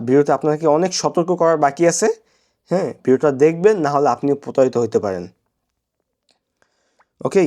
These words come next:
তো স-, TikTok-এ হলো এই জিনিসটা হচ্ছে, তো আমি TikTok-এ যাই আপনাদেরকে দেখাচ্ছি। এটা হলো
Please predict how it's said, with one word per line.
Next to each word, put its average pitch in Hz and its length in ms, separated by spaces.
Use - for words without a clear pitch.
তো 123 80
স-, - 100
TikTok-এ 202 580
হলো 185 160
এই 165 80
জিনিসটা 143 400
হচ্ছে, 117 240
তো - 40
আমি 123 120
TikTok-এ 151 380
যাই 143 160
আপনাদেরকে 127 380
দেখাচ্ছি। 110 340
এটা - 140
হলো 120 120